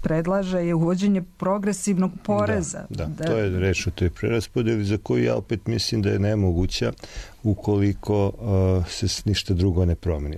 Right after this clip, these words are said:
Speaker 2: o čemu zapravo, e, govorim. I ovo pitanje alternative. Alternative, dakle, nije problem u tome da li mi možemo da osmislimo nešto. Možemo da osmislimo i postoje različiti projekti,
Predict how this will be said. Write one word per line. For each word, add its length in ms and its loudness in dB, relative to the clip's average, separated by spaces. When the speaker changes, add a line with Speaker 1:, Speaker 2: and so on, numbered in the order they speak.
Speaker 2:
o 40 -6
čemu 320 2
zapravo, 500 0
e, 200 -2
govorim. 580 -2
I 340 2
ovo 220 2
pitanje 440 0
alternative. 500 0
Alternative, 520 0
dakle, 220 0
nije 160 2
problem 260 2
u 60 0
tome 160 0
da 120 0
li 60 2
mi 120 2
možemo 300 2
da 100 2
osmislimo 640 0
nešto. 340 -4
Možemo 480 2
da 80 0
osmislimo 500 2
i 60 4
postoje 460 0
različiti 440 2
projekti, 540 0